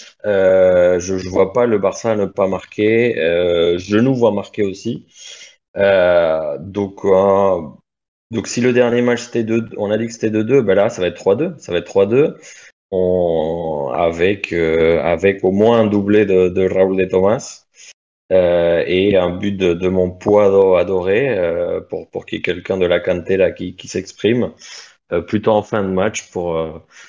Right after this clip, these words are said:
pour nous, enfin nous, nous donner une victoire, euh, nous donner chaud au cœur.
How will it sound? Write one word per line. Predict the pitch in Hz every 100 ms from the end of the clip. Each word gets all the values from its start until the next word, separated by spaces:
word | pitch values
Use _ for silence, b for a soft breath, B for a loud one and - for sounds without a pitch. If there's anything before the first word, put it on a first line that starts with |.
| B _
pour | - 95
nous, | 208 202
enfin | 120 107 - 123 120
nous, | 107
nous | 104 101 101
donner | 104 101 107
une |
victoire, | 101 101 - 101 104 110 117 104
euh, | 90 87 85 82 85 82 78 82
nous | 95
donner | 98 101
chaud | 90 104
au | 95
cœur. | - 101 113 120